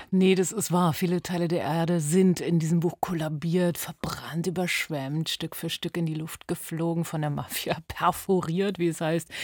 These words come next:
äh, von Resteuropa ausgepresst. Eine Welt, äh, ja, wie sie vielleicht irgendwann einmal, da haben Sie recht, sehr zugespitzt aussehen könnte.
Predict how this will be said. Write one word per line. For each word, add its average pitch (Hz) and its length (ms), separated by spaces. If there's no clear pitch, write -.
äh, 175 280
von 160 320
Resteuropa 175 800
ausgepresst. - 1300
Eine 170 280
Welt, 180 420
äh, - 260
ja, 196 440
wie 190 100
sie 196 140
vielleicht - 420
irgendwann 170 420
einmal, 190 380
da 170 140
haben 170 100
Sie 180 120
recht, 156 300
sehr 170 200
zugespitzt - 640
aussehen 165 420
könnte. 175 560